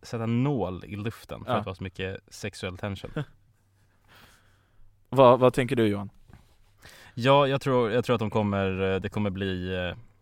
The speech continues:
Speaker 1: ja, men jag, jag, jag känner att den kommer nog vara, vad ska man säga? Jag tror att det kommer vara en sämre av den här Det rår vi inte för av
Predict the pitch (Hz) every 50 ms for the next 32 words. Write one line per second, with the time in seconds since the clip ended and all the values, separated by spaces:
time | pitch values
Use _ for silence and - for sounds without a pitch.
0 | _ _ _ - - - _ _ _ _ _ _ - 120 131 143 151 147 139 151
1 | 135 - 147 - - 160 165 175 170 180 165 - - 160 160 151 123 107 107 110
2 | 117 113 90 - - _ _ _ _ _ _ _ _ _ _ _ _ _ _ _
3 | _ _ _ _ _ - - - _ - 110 - - 151 160 156 - - - 160
4 | 170 107 90 113 135 - - - _ - - _ - _ _ _ _ _ _ _
5 | - - - - 135 123 160 156 151 156 151 139 135 143 135 131 - - - -
6 | 175 175 170 165 165 160 156 151 143 139 139 135 135 - - _ _ _ _ _
7 | _ _ _ _ _ _ _ _ _ _ _ _ _ _ - 120 113 110 113 110
8 | 107 104 98 95 92 101 107 107 107 107 107 104 104 98 - 101 - - 143 131
9 | 87 60 65 58 - - - - - - - 78 73 69 76 -